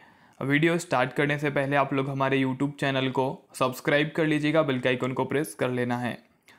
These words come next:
तो देखिए, अ, वैसे कुछ ज़्यादा बड़ा डिफरेंस यहाँ पे नहीं रहता, आमतौर के जितने भी स्मार्टफोन रहते हैं, ठीक है।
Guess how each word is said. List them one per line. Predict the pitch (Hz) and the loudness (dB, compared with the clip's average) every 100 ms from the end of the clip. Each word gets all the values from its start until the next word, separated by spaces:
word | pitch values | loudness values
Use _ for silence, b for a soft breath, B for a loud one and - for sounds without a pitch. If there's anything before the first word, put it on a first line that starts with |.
| B B B B | B B B B
तो | 143 | 2
देखिए, | 160 160 202 220 - - | 2 2 2 2 -2 -2
अ, | 135 135 131 - _ _ _ - | 2 4 2 -2 _ _ _ -2
वैसे | 131 135 | -2 0
कुछ | 139 143 | -2 -2
ज़्यादा | 135 123 127 | 0 0 2
बड़ा | 131 131 | 2 2
डिफरेंस | 135 135 - 131 135 | 0 -2 -2 -4 -2
यहाँ | 127 127 | -2 -2
पे | 131 | -2
नहीं | 127 143 | -2 0
रहता, | 139 139 160 - | -2 -2 -4 -2
आमतौर | - 123 127 127 | -2 0 0 -2
के | 123 131 | -2 -4
जितने | 127 131 | -4 -4
भी | 127 131 | -2 -2
स्मार्टफोन | - 123 120 - 135 131 | -2 -2 -2 -2 -4 -2
रहते | 127 127 | -2 -2
हैं, | 135 | -2
ठीक | 135 | -2
है। | 143 214 | -2 -4